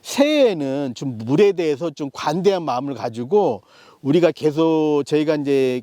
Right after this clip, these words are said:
계속 이런 게 있을 때나 말씀, 이런 기회 때마다 말씀을 드리는,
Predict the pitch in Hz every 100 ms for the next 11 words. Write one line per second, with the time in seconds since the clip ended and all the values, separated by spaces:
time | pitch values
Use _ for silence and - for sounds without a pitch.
0 | - - 156 156 139 185 180 165 165 147
1 | - 147 135 113 - 156 127 131 127 139
2 | 165 151 - 151 - _ - 147 147 139
3 | 113 - 170 139 131 147 196